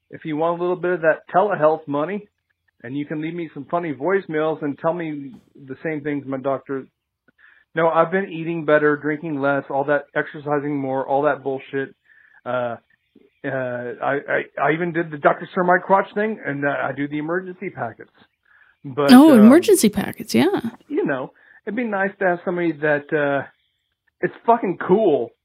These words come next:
Speaker 1: to be my doctor. And that's why I asked the question, "How do you make Doctor Sir Mike Crotch your physician?" And I'd really like to know. I'm gonna double down on it.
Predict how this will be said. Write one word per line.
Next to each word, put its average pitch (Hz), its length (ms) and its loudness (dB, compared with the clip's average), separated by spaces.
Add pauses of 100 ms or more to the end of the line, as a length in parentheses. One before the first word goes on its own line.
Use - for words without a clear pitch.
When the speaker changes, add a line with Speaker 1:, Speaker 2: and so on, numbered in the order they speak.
(200)
Speaker 1:
to 143 80 -14
be 170 140 -4
my 156 200 0
doctor. 131 580 -2 (320)
And 143 180 -4
that's 214 180 2
why 196 260 2
I 156 40 -2 (120)
asked - 120 -10
the 160 60 -4
question, 123 500 -6
"How 127 200 -2
do 139 80 -10
you 156 80 -8
make 123 360 -8
Doctor 127 360 -6
Sir 135 120 -6
Mike 139 180 -8
Crotch 117 320 -6 (280)
your 127 120 -10
physician?" 160 560 -4 (580)
And 151 140 -2
I'd 190 240 2
really 175 240 -4
like 185 280 -2
to 240 60 -6
know. 247 320 -2 (480)
I'm 240 140 -6
gonna 214 200 0
double 185 260 4
down 196 240 2
on 127 160 -2
it. - 80 -16